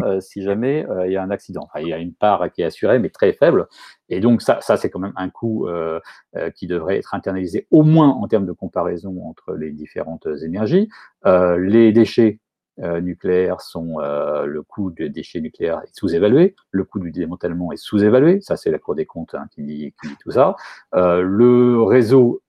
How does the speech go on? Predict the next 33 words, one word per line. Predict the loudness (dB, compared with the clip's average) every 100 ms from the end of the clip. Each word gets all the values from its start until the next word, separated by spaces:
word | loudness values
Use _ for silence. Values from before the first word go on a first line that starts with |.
| _
de | -8 -6 -6
transport | -10 -14 -6 -6 -2
d'électricité | -4 -6 -14 -14 -6 -6 -6 -8
et |
de | -10
distribution | -12 -12 -10 -8 -8 -10 -12 -14 -20 -8
a | -6
été | -4 -4
organisé | -4 -2 -4 -4 -2 -2 -4 _ _ _
en | -2
fonction | 0 0 0 0 0
du | 0
nucléaire, | -2 2 2 2
c'est-à-dire | -4 -8
très | -2 0
centralisé. | 0 -2 0 2 0 0
Alors | 2 2
on |
nous | 2
dit | 4
aujourd'hui, | 4 4 2 2
bah, | 0
si | 2
vous | 0
mettez | 2 0
des | 0
renouvelables | 0 2 0
en | 0
place, | 0 -2 -2
en, | -6 -2
en, | -4 -4 -6 -6 -6 -8
en | -10
fonctionnement, | -12 -8 -4 0 -2